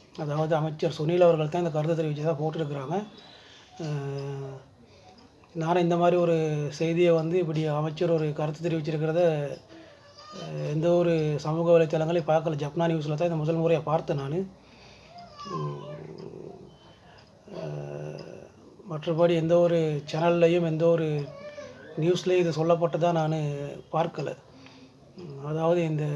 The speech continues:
செய்தி வந்து எவ்வளோ தூரம் உண்மையானது என்று தெரியவில்லை. அதாவது,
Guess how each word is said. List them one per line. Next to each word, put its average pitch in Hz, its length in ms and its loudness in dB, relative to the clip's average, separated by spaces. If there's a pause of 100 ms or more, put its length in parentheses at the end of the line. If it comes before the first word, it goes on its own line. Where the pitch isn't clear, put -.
(140)
செய்தி 170 320 0
வந்து 175 180 4
எவ்வளோ 175 300 4
தூரம் 180 340 0
உண்மையானது 175 760 2 (800)
என்று 165 640 2
தெரியவில்லை. 165 420 2
அதாவது, 160 640 0